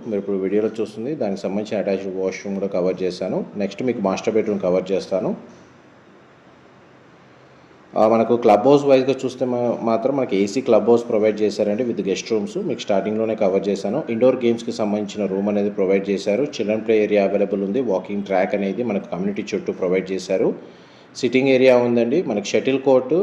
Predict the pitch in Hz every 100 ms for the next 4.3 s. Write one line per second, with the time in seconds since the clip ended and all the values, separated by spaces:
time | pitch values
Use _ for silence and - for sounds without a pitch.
0 | - 127 110 98 117 120 117 110 120 120
1 | 113 104 113 107 107 107 101 101 98 151
2 | 123 101 87 87 110 104 98 92 90 95
3 | 90 95 151 - - - - 98 95 98
4 | - 92 143